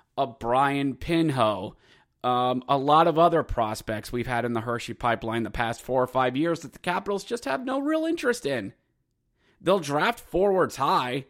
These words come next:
but they'd much rather keep guys like your Nick Douts, your Carl Hagelins, and your high-end free agency guys that, that you're keeping. They wanna keep your Connor Shearys. To the Capitals, that's more important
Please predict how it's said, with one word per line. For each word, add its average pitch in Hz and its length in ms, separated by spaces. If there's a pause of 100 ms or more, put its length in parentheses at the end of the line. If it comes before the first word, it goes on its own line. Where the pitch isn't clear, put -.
(840)
but 160 380 (260)
they'd 180 240
much 185 220
rather 151 320
keep 165 320
guys 143 320
like 131 320
your 120 80
Nick 139 400
Douts, 135 480
your 113 80
Carl 135 420
Hagelins, 127 1120 (480)
and 135 360
your 127 420 (180)
high-end 160 520
free 151 300
agency 151 540
guys 117 360
that, 120 300
that 123 180
you're 110 120
keeping. 120 460 (300)
They 143 120
wanna 151 240
keep 156 260
your 139 80
Connor 147 420
Shearys. 131 800 (580)
To 151 100
the 143 80
Capitals, 185 520
that's 147 220
more 160 180
important 147 640